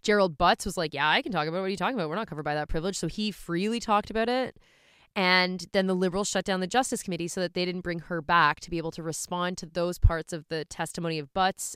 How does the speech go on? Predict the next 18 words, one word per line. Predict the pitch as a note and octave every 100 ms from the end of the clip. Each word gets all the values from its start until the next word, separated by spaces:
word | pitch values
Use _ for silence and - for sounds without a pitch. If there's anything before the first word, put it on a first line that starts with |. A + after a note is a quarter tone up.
| -
and | F3 D#3+ D3+ C#3+
I | D3+
think | - -
of | G3+
Warnick | D3 F3 F3 C3+
as | C#3
well. | D#3+ D3+ B2+ - _ _ _ _ _
And | G#3 G3
so | - G#3
there's | G3 F3+
a |
huge | - C4 B3
question | - F3+ - E3
as | D#3
to, | E3+
like, | D#3 C#3+ -
okay, | F#3+ D#3+ C3+
so | - F3 D#3+ D#3